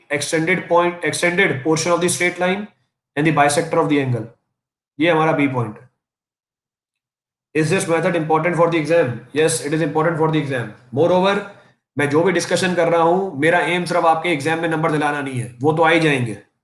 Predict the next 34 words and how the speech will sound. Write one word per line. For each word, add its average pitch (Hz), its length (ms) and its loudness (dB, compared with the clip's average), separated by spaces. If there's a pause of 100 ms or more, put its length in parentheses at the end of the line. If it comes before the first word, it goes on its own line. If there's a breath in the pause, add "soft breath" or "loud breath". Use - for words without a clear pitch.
(1160)
वो 170 180 4
एक 180 140 4
secondary 175 400 0
aspect 165 340 0
है 151 60 0
मेरा, 120 240 -2
मेरा 156 200 0
primary 170 360 2
aspect 165 380 0
है, 185 60 2
आपको 170 240 0
बात 139 260 2
तो 170 80 -4
समझ 160 180 -2
में 160 100 -2
आनी 156 140 0
चाहिए 147 380 -4 (260)
कि 160 60 0
हो 147 160 2
क्या 156 160 2
रहा 139 120 2
है। 151 180 -2 (1700)
तो 151 40 0
exam 156 380 2
में 180 220 0
पूछे, 180 380 -2
नहीं 185 300 0
पूछे, 180 360 0
field 180 320 0
में 185 80 -2
तो 180 80 -2
काम 170 260 0
करोगे 170 280 2
जाके। 165 560 -4